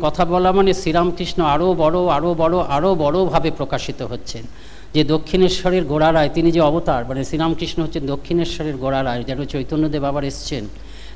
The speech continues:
তিনি প্রেম ভক্তি সব বেলাচ্ছেন, এরকম নানা রকম কথা বলছেন। আর শারদানন্দজি অবাক হয়ে বুঝতে পারছেন যে তা-, তারা যে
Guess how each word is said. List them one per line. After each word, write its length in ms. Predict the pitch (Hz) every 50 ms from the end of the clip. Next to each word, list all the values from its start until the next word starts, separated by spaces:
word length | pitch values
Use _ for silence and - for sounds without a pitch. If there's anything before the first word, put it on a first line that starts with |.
| -
তিনি 180 | - 170 160 165
প্রেম 440 | 165 - 151 165 175 185 190 185 175
ভক্তি 380 | 120 135 160 - - - 185
সব 340 | 175 - - 170 185 202 196 180
বেলাচ্ছেন, 600 | 143 156 151 135 131 - - - - 131 120 120 123 - - -
এরকম 260 | 156 156 151 - 160
নানা 240 | 151 151 147 165 170
রকম 240 | 175 165 165 170 151
কথা 260 | - 143 135 - 143
বলছেন। 400 | 123 127 127 120 - - 123 117 123 - - - - - - -
আর 80 | - 139
শারদানন্দজি 680 | - - 139 131 143 139 151 151 151 156 151 160 151 151
অবাক 360 | 131 135 143 156 170 165 -
হয়ে 260 | - 160 147 139 143 - - - - - - - - - - - - -
বুঝতে 300 | 131 156 165 156 156 180
পারছেন 500 | 175 165 151 143 - - 143 139 143 170
যে 240 | 170 143 139 139 151 - -
তা-, 120 | 143 127 135 135 - - - - - - - - - -
তারা 200 | 143 139 147 151
যে 140 | 147 156